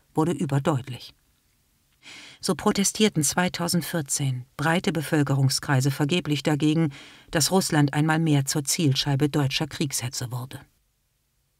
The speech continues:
Seit zweitausendsechzehn zogen die Regierenden sämtliche Register, um die Demokratie, Ökologie und gesundheitsfeindlichen Wirtschaftsabkommen ceta und ttip gegen den erklärten Willen der Volksmehrheit durchzudrücken.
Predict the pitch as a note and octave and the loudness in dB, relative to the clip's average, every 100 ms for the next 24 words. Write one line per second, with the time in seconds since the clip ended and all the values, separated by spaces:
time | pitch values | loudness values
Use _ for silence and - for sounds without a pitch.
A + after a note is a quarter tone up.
0 | _ _ - D3+ C3+ E3+ D#3 C#3+ C#3 D3+ | _ _ 2 2 2 2 2 2 2 4
1 | D#3+ F#3 - - C#3 C3+ D3 C#3 D3 C#3 | 2 0 -2 2 4 4 4 4 6 4
2 | D3 E3 D#3+ D3 C#3 C#3+ E3+ F3 D3 D3+ | 4 2 2 4 6 6 4 0 0 2
3 | D3 D3+ D#3+ - D3+ C#3+ - - - - | 2 2 0 2 2 0 -4 -20 -20 -4
4 | C#3+ D3+ D3 D3+ D3 C#3 C#3 - F3+ F#3 | 2 4 6 4 4 2 -2 -2 -4 -4
5 | - _ F3 - D#3+ D#3 C3+ D3 D3+ C#3 | -8 _ 0 2 0 0 0 2 2 0
6 | _ _ D3+ C#3+ C#3+ G3+ G3 E3+ C#3+ - | _ _ 0 4 6 4 4 0 0 -2
7 | E3 D#3 C#3 C#3+ D3 F3+ - D3 C#3 C#3 | 0 0 0 2 4 2 0 -2 -2 -4
8 | C#3 - D3 C#3 C#3 - G#3 A3 D#3 C#3 | -2 2 4 6 4 2 -2 -2 -2 -2
9 | C3+ C#3 C#3 G#3+ - D#3 D3 - - - | 0 -2 0 -4 0 0 0 -4 -20 -20
10 | - _ - G#3+ A3+ G#3 G3 F#3 - E3+ | -20 _ 2 4 6 4 2 -2 -2 -2
11 | D#3+ E3 D3+ D3 C#3+ C#3 - C#3 - B2 | 0 2 2 4 2 2 0 0 0 -2
12 | A#2+ C3+ C3+ D3+ C#3 - C3 - B2 - | -2 -2 -2 -2 -4 -6 -8 -10 -14 -14